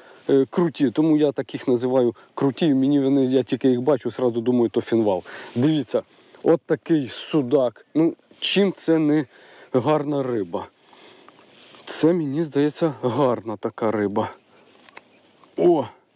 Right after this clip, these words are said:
От така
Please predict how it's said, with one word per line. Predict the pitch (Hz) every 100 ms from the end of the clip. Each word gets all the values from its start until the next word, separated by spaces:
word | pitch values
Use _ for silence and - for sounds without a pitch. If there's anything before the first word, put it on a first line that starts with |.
| _ _ - - - - - - - - - - - - - _ - - - - - - - -
От | 151
така | - 170 - 160